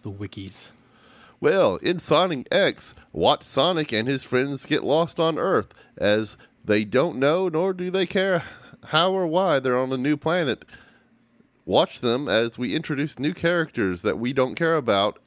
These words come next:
Speaker 2: and are never developed for an entire season. Watch them as they get their passports and eventually gain citizenship.
Speaker 1: Citizenship on our planet?
Speaker 2: Yep.
Speaker 1: In Am-, in the United States or in Japan?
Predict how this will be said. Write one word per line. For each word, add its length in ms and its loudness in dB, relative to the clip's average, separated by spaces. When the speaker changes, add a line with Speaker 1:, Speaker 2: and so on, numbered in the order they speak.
Speaker 2:
and 200 -2
are 80 0
never 260 0
developed 540 0
for 100 -2
an 60 0
entire 380 2
season. 580 -4
Watch 380 0
them 180 0
as 280 0
they 180 0
get 320 -2
their 120 0
passports 680 0
and 180 -2
eventually 420 -4
gain 200 -2
citizenship. 800 -4
Speaker 1:
Citizenship 580 -4
on 120 -4
our 120 -4
planet? 380 -6
Speaker 2:
Yep. 280 2
Speaker 1:
In 140 -4
Am-, 260 -4
in 80 -6
the 80 0
United 300 -2
States 320 -6
or 80 -4
in 100 -6
Japan? 380 -10